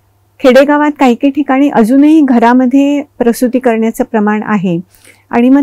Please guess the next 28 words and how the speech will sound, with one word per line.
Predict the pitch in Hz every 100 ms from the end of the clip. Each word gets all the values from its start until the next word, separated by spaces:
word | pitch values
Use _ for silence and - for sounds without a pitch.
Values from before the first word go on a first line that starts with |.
| 285
तेव्हा | 240 269
जर | 277 294 285 - -
बाळाला | 233 220 226 220 240 247
त्रास | - 226 208 -
झाला | 240 208 190 202 _ _ _ -
तर | 254
मेंदूवरती | 247 220 214 254 247 247 262
खूप | - 285
मोठा | 262 220 240
परिणाम | 233 214 208 208 208
होऊन | 214 214 233 _ _ _ -
बाळाचं | 220 208 226 262 -
पूर्ण | 247 247
आयुष्य | 247 202 208 - 226
त्याच्यामध्ये | 202 190 208 208 233
वाया | 208 180
जाऊ | 180 175
शकतं | 165 185 - 214 -
किंवा | 233 285 370 _ _ -
त्रास | 226 240 -
होऊ | 175
शकतो. | - 160 _ 190 190 _ _ _ _ _ _ _ _
तर | 277 285 285
म्हणजे | 180 226 233
गर्भारपणी, | 240 220 254 277 294 285 285 294
गर्भारपणाच्या | 247 202 240 247 240 240 233 262
आधी | 185 180 262
काळजी, | 269 254 240 226 262 262